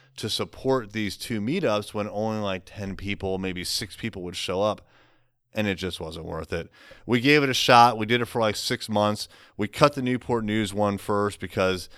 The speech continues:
it just didn't make sense for us to have, like, three people go over there, and we're a third of the people that actually showed up to the meetup.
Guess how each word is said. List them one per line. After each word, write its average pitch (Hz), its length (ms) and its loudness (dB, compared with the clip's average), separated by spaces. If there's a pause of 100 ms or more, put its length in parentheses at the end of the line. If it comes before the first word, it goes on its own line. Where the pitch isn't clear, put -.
(160)
it 110 120 -2
just 113 200 -4
didn't 113 200 0
make 98 160 -2
sense 104 280 0
for 104 160 -4
us 98 100 -4
to 104 80 -8
have, 101 140 2
like, 87 140 -4
three 107 320 -4
people 107 300 -4
go 98 260 0
over 98 180 0
there, 101 220 0
and 90 140 -6
we're 95 280 -2 (260)
a 90 120 -6
third 101 500 0
of 92 180 -6
the 87 120 -8
people 95 260 -6
that 90 140 -4
actually 90 320 -6
showed 92 340 -2
up 92 220 0
to 101 100 -8
the 87 80 -6
meetup. 95 360 -2